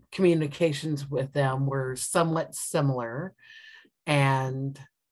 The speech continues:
um, they were in some language, but that mimicked English, but I don't know that they were English because there was never an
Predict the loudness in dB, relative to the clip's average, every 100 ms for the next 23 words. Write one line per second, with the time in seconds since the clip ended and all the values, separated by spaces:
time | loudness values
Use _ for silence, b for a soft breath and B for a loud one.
0 | -4 0 0 -4 -12 -20 _ _ _ _
1 | _ _ _ _ _ _ -2 6 8 8
2 | 4 4 4 2 0 -2 2 2 4 0
3 | 0 -2 -4 -6 -6 -2 0 0 -2 2
4 | 4 4 -2 _ _ b b b 0 4
5 | 6 6 2 -6 -4 -2 -2 -2 -2 -4
6 | -4 -2 -2 -2 -2 2 4 4 4 0
7 | -2 -6 -6 -4 -2 0 -2 -4 -8 -4
8 | -4 -2 -2 -4 -2 -2 0 -2 -2